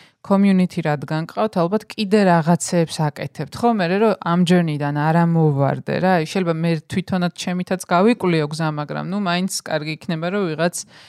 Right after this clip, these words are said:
მ, ვიღაცა დამეხმაროს, ვინც ჩემზე მეტი იცის და,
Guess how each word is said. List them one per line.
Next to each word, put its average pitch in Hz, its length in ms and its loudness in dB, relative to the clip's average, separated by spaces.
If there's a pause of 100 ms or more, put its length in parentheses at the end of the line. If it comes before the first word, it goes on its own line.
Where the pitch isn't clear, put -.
(180)
მ, 143 840 -4
ვიღაცა 147 440 -2
დამეხმაროს, 165 680 2
ვინც 160 180 -6
ჩემზე 160 320 -2
მეტი 151 320 -2
იცის - 340 -8
და, 147 140 -6